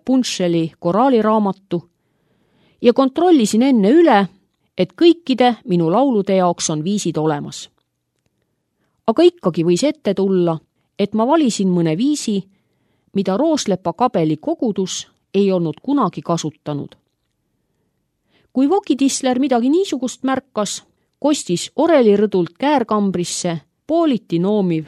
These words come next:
sõnum. „Rahvas ei taha seda laulu laulda, mis pastor jutluse lõppu pani.“ Seepeale tuli mul kiiresti lauluraamatut lehitseda ja vastata oma pelgupaigast nii pühalikul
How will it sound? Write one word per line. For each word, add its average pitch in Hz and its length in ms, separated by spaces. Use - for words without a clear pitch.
sõnum. 156 460
„Rahvas 277 420
ei 208 100
taha 262 260
seda 226 320
laulu 220 360
laulda, 190 520
mis 185 200
pastor 185 680
jutluse 175 460
lõppu 202 360
pani.“ 156 340
Seepeale 302 640
tuli 180 200
mul 165 160
kiiresti 185 580
lauluraamatut 233 840
lehitseda 175 600
ja 214 160
vastata 262 460
oma 175 180
pelgupaigast 220 1040
nii 269 200
pühalikul 196 580